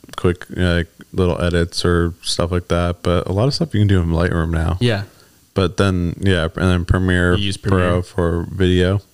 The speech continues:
Speaker 1: and then, uh, I mean, After Effects very rarely.
Speaker 2: Yeah.
Speaker 1: But, um,
Speaker 2: I've never really
Speaker 1: yeah.
Speaker 2: jumped in After Effects. That's for,
Speaker 1: I
Speaker 2: um,
Speaker 1: still don't know it very well.
Speaker 2: Yeah. That's how you make animations and stuff, right?
Speaker 1: Yeah.
Speaker 2: Super cool.
Speaker 1: Yeah.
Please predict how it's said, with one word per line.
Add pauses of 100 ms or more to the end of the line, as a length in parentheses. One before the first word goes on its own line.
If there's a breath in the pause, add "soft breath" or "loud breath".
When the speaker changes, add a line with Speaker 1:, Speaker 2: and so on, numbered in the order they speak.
(420)
Speaker 1:
and
then,
uh, (1300 soft breath)
I
mean,
After
Effects
very
rarely. (360)
Speaker 2:
Yeah. (160)
Speaker 1:
But, (240)
um, (160)
Speaker 2:
I've
never
really
Speaker 1:
yeah. (120)
Speaker 2:
jumped
in
After
Effects.
That's
for,
Speaker 1:
I
Speaker 2:
um,
Speaker 1:
still
don't
know
it
very
well. (100)
Speaker 2:
Yeah. (240)
That's
how
you
make
animations
and
stuff,
right?
Speaker 1:
Yeah.
Speaker 2:
Super
cool. (160)
Speaker 1:
Yeah.